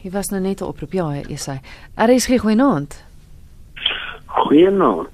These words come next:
Speaker 2: Eh, goeienaand.
Speaker 1: Ja, jy's op lig. Kan ek vra of jy net jou radio kan afsit, asseblief?
Speaker 2: Ja, seker, ekskuus tog. Ja,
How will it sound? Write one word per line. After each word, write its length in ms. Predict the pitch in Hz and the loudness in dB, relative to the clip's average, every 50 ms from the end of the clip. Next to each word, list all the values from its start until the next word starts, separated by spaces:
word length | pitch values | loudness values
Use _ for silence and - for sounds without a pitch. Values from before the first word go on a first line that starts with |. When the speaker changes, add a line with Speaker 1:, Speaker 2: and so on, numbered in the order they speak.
| - - - - - - - - - - - - - - - - - - - - - - - - - - - - - - - - - - - - - - - - - - - - | -18 -20 -20 -20 -20 -12 -8 -8 -6 -6 -6 -6 -6 -8 -10 -14 -18 -18 -18 -18 -20 -18 -20 -20 -20 -20 -20 -20 -20 -20 -20 -20 -18 -16 -16 -18 -16 -18 -20 -20 -20 -14 -6 -2
Speaker 2:
Eh, 140 | 101 95 98 - - - | 0 0 0 0 -2 -6
goeienaand. 580 | - - - - 139 147 170 175 170 143 - - - - - | -6 -2 2 4 4 4 4 2 2 2 0 -4 -8 -8 -4
Speaker 1:
Ja, 280 | 180 170 208 285 339 | -2 2 4 4 4
jy's 240 | 294 196 208 196 - | 4 2 2 2 2
op 120 | 214 208 - | 0 0 2
lig. 140 | 190 220 214 | 2 2 2
Kan 140 | 214 220 | 2 2
ek 140 | 220 226 - | 2 0 -2
vra 160 | - - 294 | 0 2 2
of 80 | 302 294 | 2 4
jy 100 | 277 269 | 2 2
net 160 | 262 294 277 | 2 2 2
jou 120 | 302 285 247 | 0 0 0
radio 360 | 180 151 147 151 190 226 233 | 0 -2 -4 -4 -2 -2 -2
kan 180 | - - 180 | -4 -6 -8
afsit, 360 | - - 147 - - - - - | -8 -8 -8 -8 -8 -10 -12 -14
asseblief? 440 | 156 - - - - 160 156 147 - 175 170 - - - - - - - - - 539 679 679 - 427 - - 427 - | -14 -14 -14 -12 -10 -10 -10 -10 -10 -12 -14 -16 -16 -18 -20 -20 -20 -20 -16 -10 -8 -8 -8 -8 -12 -16 -18 -16 -6
Speaker 2:
Ja, 140 | - 98 - 143 120 - - - - | -6 -6 -6 -6 -10 -12 -10 -8 -2
seker, 280 | - 127 123 - - - | 0 0 0 0 -4 -6
ekskuus 520 | 113 - - - - - - - - - - | -8 -6 -8 -8 -8 -8 -8 -6 -6 -2 0
tog. 320 | - 82 - - - - - - - - - - - - - - - - - - - - - 719 679 679 - - - - 679 - - - 960 679 679 679 - - - 427 440 - | 0 -2 -2 -6 -12 -18 -20 -18 -16 -16 -16 -16 -18 -20 -20 -20 -20 -20 -20 -20 -20 -20 -16 -16 -16 -16 -16 -16 -18 -18 -18 -18 -18 -10 -4 -4 -4 -4 -4 -12 -14 -14 -8 -8
Ja, 100 | - | -8